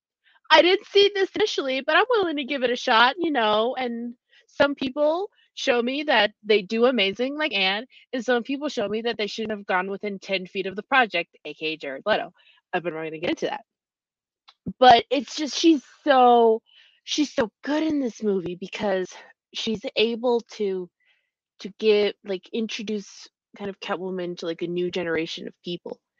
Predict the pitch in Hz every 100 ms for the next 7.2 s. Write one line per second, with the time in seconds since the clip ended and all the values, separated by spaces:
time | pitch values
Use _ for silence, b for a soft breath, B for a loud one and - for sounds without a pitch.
0 | b b _ 190 190 220 190 175 - 180
1 | 156 156 190 170 180 170 - 185 180 180
2 | 170 - - 180 180 175 170 170 - 170
3 | 160 156 151 B B B - 165 - -
4 | - 175 180 180 170 170 160 - 160 -
5 | - 160 160 - - 180 160 - - -
6 | - - 165 180 175 160 147 - 151 147
7 | 156 -